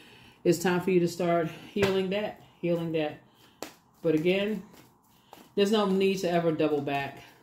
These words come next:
Double back for what? An X is an X for a reason. E-, even if, even if they've, e-, 'cause everybody has evolved, but an X is an X for a reason. And, um,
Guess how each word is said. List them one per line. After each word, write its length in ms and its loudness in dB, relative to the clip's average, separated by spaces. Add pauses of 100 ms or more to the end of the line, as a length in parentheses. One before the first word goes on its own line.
(220)
Double 240 0
back 300 -2
for 80 0
what? 180 0
An 140 -4
X 240 -2
is 100 -2
an 120 2
X 200 -6
for 200 -4
a 40 -4
reason. 420 -4 (480)
E-, 60 0
even 360 2
if, 220 -2
even 300 -4
if 160 -2
they've, 200 4
e-, 300 -4
'cause 120 -2
everybody 440 0
has 140 -2
evolved, 580 -4
but 180 2
an 140 0
X 240 -4
is 140 -2
an 80 -2
X 240 -6
for 160 -2
a 40 -4
reason. 520 0 (400)
And, 340 0
um, 420 -4